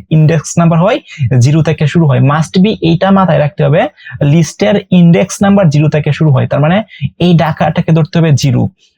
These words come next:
এই ময়মনসিংহটাকে ধরতে হবে ওয়ান এবং এই রংপুরকে ধরতে হবে টু এবং এই বিশটাকে ধরতে হবে কত? থ্রি। তার মানে আপনি যদি এভাবে চিন্তা করেন ওয়ান, টু, থ্রি, ফোর, তাহলে হবে না। অর্থাৎ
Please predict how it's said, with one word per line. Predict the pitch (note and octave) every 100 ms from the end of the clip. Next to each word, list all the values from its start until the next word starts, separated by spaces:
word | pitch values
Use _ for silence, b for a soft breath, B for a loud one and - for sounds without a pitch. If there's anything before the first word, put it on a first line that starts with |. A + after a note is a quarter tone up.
| _ _
এই | D#3+
ময়মনসিংহটাকে | F3 F#3+ F#3 E3 D3+ D#3
ধরতে | D#3 D3+ -
হবে | D3+ D#3 -
ওয়ান | C#3 F#3+ A#3 b b _
এবং | C#3 C#3+ D3+
এই | D3+
রংপুরকে | D#3+ F3 F3+ F3+ D3+
ধরতে | C3+ C3 D3
হবে | D3 A3 D#4+ B B _ -
টু | D#3 A#2+
এবং | C3+ C3+ C#3+
এই |
বিশটাকে | C#3 D3+ - D3+ D3+
ধরতে | D3 -
হবে | D#3 D#3
কত? | E3
থ্রি। | F3 - C3+ A#2
তার | C3+
মানে | D3 G3+ D#4+ B C#3+
আপনি | D3+ F3 E3
যদি | F3+
এভাবে | F#3 F#3+ G#3
চিন্তা | G#3+ G#3
করেন | F3+ D#3 D3
ওয়ান, | - D#3 E3 F3 F3
টু, | - D#3+ D#3+
থ্রি, | D#3 - D#3 D3+
ফোর, | - D3 C#3+
তাহলে | - D#3+ E3
হবে | D3+ B2+
না। | C#3+ A3+ B D#3 -
অর্থাৎ | D3 E3